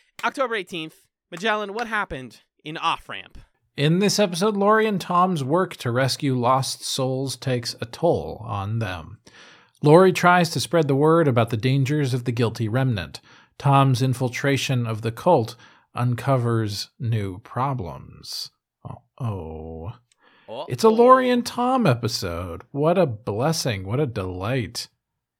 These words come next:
Speaker 1: Who would have expected this one, huh?
Speaker 2: I know. I loved it.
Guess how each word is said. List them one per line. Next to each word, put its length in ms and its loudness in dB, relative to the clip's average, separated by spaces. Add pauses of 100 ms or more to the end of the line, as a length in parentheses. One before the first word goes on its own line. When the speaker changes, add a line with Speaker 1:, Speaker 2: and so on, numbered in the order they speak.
(360)
Speaker 1:
Who 120 -4
would 140 -2
have 80 -4
expected 600 -10
this 220 -20
one, 160 -16
huh? 120 -18
Speaker 2:
I 600 -6
know. 600 -4
I 240 0
loved 420 -2
it. 180 -10